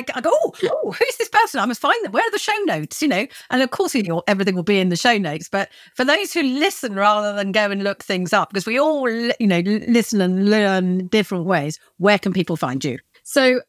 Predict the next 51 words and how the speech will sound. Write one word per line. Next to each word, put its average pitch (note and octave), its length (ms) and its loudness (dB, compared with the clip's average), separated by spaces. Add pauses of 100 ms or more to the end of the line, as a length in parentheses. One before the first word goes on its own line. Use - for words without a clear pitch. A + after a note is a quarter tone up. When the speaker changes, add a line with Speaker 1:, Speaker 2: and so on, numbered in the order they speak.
(220)
Speaker 2:
you A#3+ 160 -2
can C4 160 -4
find C#4 200 0
me C#4+ 60 0
on C4 60 0
Instagram, G#3+ 760 -4 (240)
and F#3+ 480 -2 (180)
I F3+ 380 -2
put - 160 -4
quite C4 220 0
a B3+ 40 0
lot A#3+ 140 0
of G#3+ 60 -12
stuff G3+ 260 -6
on F3+ 80 -2
Instagram, F3 600 -4 (100)
um, F3 420 -2
and F3 180 0
that's - 320 -4 (120)
obviously D#3+ 320 -8
Fred D3 260 -6
and D3+ 100 -4
Jeans. G#3 600 -2 (260)
And G#3 160 2
then G3+ 380 0
I G#3 300 0
also, G#3 520 -4
um, F#3+ 300 -2 (260)
do A#3+ 100 -2
quite C#4 200 0
a - 20 -2
lot G#3 100 -4
of G3+ 60 -10
stuff A3+ 180 -8
on A#3 120 -2
LinkedIn A3 380 -2
as A3 140 -4
well. B3+ 260 2
So - 140 -12
you G3+ 100 -8
can F#3+ 160 -14
find F#3+ 220 -4
me G3 60 -6
there. G3+ 160 -4
You G3+ 100 -4
can - 100 -20
find A3+ 200 0
me G#3+ 60 -2
under G3+ 140 -2
Tina G3+ 320 -4
Collins, G3 600 -2